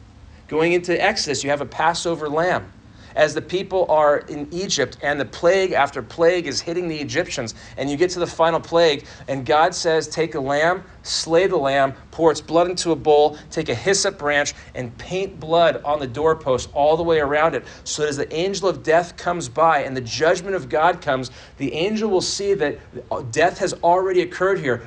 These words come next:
There's already a payment for sin given in that animal. That animal's blood now covers this household, and so death would pass over, God's judgment would pass over."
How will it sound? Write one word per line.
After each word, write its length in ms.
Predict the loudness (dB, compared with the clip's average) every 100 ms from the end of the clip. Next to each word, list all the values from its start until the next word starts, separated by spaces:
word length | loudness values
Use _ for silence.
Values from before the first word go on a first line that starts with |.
| -10
There's 160 | -8 -2
already 440 | 2 2 2 2 0
a 60 |
payment 460 | -2 -6 -4 -4 -4
for 160 | -8 -6
sin 540 | -4 0 0 -2 -8 -20 -16 -4
given 320 | 2 2 0
in 180 | -4 -2
that 240 | 2 0 0
animal. 480 | -4 -2 0 -2 -4 -4
That 160 | -2
animal's 300 | 0 -2 -2
blood 420 | -4 0 4 4 2
now 220 | -2 -2
covers 580 | -4 0 2 2 -2 -2
this 160 | -4
household, 580 | 2 2 2 0 -2 -2 -12 -8
and 140 | -6
so 160 | -4 -4
death 400 | 2 2 2 -2
would 160 | -4
pass 360 | 0 0 0 0
over, 220 | 0 0
God's 340 | 2 2 2
judgment 420 | -2 2 2 0 -6
would 140 | -6
pass 320 | -2 0 0
over." 340 | -2 0 -2